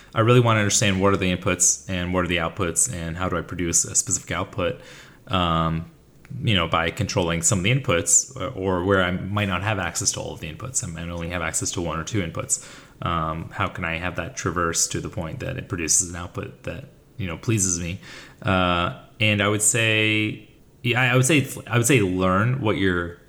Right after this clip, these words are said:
as much as you can from public information or testing or black box testing, learn what you think is going on inside. And I'd say the best way,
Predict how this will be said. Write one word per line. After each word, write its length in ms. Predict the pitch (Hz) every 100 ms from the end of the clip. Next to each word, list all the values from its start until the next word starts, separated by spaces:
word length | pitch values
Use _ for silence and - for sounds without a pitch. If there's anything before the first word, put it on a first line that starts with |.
| - -
as 160 | - 120
much 120 | 135
as 100 | -
you 80 | 117
can 300 | - 110 117
from 180 | - 98
public 300 | 101 98 -
information 640 | 98 98 123 131 147 135
or 120 | 113
testing 460 | 101 110 110 139 143
or 40 |
black 260 | - 131 -
box 220 | 120 127
testing, 400 | 135 131 85 85 - - - - -
learn 540 | 110 110 113 113 -
what 380 | 95 98 - - - -
you 140 | 127 110
think 260 | - 160
is 100 | 110
going 280 | 98 95 90
on 180 | 92 92
inside. 480 | 87 - 92 85 - - - - - -
And 120 | 135
I'd 100 | 127
say 100 | 131
the 80 | 107
best 260 | 147 143 143
way, 320 | 107 95